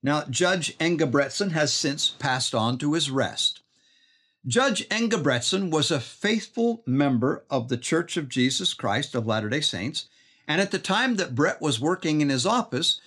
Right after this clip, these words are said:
the judge was serving as a high counselor in his stake at the same time. Brett tells of a day when they had completed their work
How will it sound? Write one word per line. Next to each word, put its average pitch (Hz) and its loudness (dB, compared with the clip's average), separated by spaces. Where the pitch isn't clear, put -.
the 156 2
judge 165 2
was 147 2
serving 156 0
as 127 0
a 123 -2
high 151 -2
counselor 160 -2
in 151 6
his 151 2
stake - -2
at - -4
the 160 -4
same 127 0
time. 151 0
Brett 180 0
tells 175 0
of 175 0
a 180 2
day 123 0
when 143 2
they 180 2
had 170 -2
completed 190 0
their 165 2
work 165 0